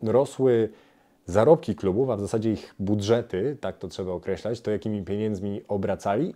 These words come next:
i co za tym idzie, rosły wynagrodzenia żużlowców. Niestety sytuacja chociażby Emila Sajfudinowa pokazywała, że bardzo często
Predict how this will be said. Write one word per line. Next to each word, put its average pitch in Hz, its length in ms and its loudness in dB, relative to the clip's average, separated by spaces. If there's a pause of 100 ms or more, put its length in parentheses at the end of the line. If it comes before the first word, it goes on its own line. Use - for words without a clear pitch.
i 113 100 -6
co 185 200 0
za 180 120 2
tym 107 220 -4
idzie, 151 300 2 (400)
rosły 170 400 4
wynagrodzenia 113 840 0 (120)
żużlowców. 110 640 2 (160)
Niestety 113 420 2
sytuacja 104 500 0
chociażby 98 460 -4
Emila 107 300 -4
Sajfudinowa 107 680 -4
pokazywała, 120 840 -2
że 117 280 -2
bardzo 127 460 -2
często 135 480 -4